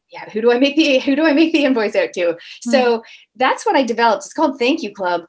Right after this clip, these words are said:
Speaker 1: And that's just become something that's, um, really growing in my business, I guess, especially post-covid, where people just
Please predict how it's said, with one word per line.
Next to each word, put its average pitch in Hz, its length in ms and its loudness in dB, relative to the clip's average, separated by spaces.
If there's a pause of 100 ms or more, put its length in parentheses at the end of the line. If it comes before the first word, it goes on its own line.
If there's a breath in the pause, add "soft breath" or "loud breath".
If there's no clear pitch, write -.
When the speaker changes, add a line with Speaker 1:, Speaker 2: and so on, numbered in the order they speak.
(180 soft breath)
Speaker 1:
And 226 100 -2
that's 269 240 -2
just 277 200 -4
become 214 340 -8
something 196 360 -8
that's, 170 360 -8
um, 175 380 -10
really 269 240 2
growing 214 340 0
in 202 120 -4
my 190 180 0
business, 190 400 -6
I 190 80 -4
guess, 208 320 -4
especially 214 460 -2
post-covid, 190 840 -4
where 165 140 -2
people 196 240 -8
just - 340 -12